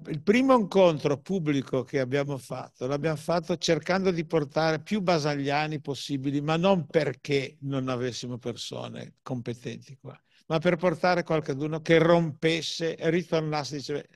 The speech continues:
"Rimettiamoci in gioco." C'è un po' di affetto per certe cose e noi abbiamo cercato di metterlo in moto questo affetto. Abbiamo fatto l'assemblea al Gaslini,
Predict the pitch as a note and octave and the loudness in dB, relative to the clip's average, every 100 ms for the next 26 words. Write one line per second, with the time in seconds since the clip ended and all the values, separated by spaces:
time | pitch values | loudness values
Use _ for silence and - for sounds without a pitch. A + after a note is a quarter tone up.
0 | _ _ - F3+ G3+ G3 - F#3 G3+ F3+ | _ _ 0 4 4 2 2 0 0 -2
1 | F3 D#3+ C3 C#3+ C3+ G#2+ _ _ _ _ | -6 -6 -6 -4 -4 -6 _ _ _ _
2 | _ _ _ - F#3 D#3+ F#3+ E3 D3+ - | _ _ _ -2 -2 0 0 2 0 0
3 | F3+ E3+ - B2 B2+ A#2+ - B2 A#2 B2 | 0 0 -2 -12 -12 -12 -8 -10 -8 -10
4 | - A#2+ - C#3+ E3 G3 A3 F#3+ E3+ E3 | -10 -14 -12 -8 -2 2 4 2 0 -4
5 | C#3+ D#3+ D#3+ F3+ E3 E3+ G3+ G3+ G3 F#3 | -2 -4 -2 -2 0 4 4 4 2 4
6 | F3+ D#3+ D3 A#2+ - B2 B2+ - - - | 4 2 -2 -4 -8 -14 -12 -14 -18 -16
7 | C3+ - _ _ _ _ _ _ _ - | -18 -18 _ _ _ _ _ _ _ -8
8 | D#3+ F3+ E3+ D#3 C#3 C#3+ D3 C#3+ D#3 D3 | 0 0 2 0 0 0 0 0 -2 -2
9 | D3+ D#3+ E3 E3+ D#3 D3+ C3 C#3+ C#3+ D3 | 2 2 4 2 4 2 2 0 0 0
10 | D3+ D#3 F3+ | 0 0 -2